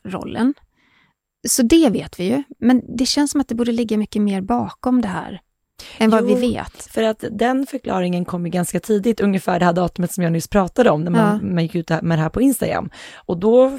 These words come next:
Speaker 2: kom jag ihåg att både du och jag, när man liksom precis började rapportera om det här, då pratade man om det och såg på det som att de verkligen skulle kliva tillbaka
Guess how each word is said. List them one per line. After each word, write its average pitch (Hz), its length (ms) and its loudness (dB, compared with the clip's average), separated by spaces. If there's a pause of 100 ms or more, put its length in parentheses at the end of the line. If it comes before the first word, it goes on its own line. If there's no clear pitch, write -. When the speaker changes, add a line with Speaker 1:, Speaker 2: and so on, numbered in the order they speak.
(120)
Speaker 2:
kom 214 220 -2
jag 190 60 2
ihåg 175 100 2
att - 120 -2
både 165 200 -6
du 190 160 0
och 277 140 4
jag, 160 260 2
när 160 160 -4
man 160 120 0
liksom 156 280 -4 (140)
precis 160 300 -6
började 151 200 -4
rapportera 240 460 2
om 190 100 2
det 156 60 -2
här, 147 220 -4
då 190 140 -4
pratade 156 580 -2
man 151 180 -2
om 226 300 2
det 202 180 2 (280)
och - 160 -6
såg 208 340 0
på 151 160 -6
det 156 80 -2
som 156 220 0
att 151 100 -6
de 156 120 -2
verkligen 160 360 2
skulle 151 220 -2
kliva 143 260 -6
tillbaka 196 600 -2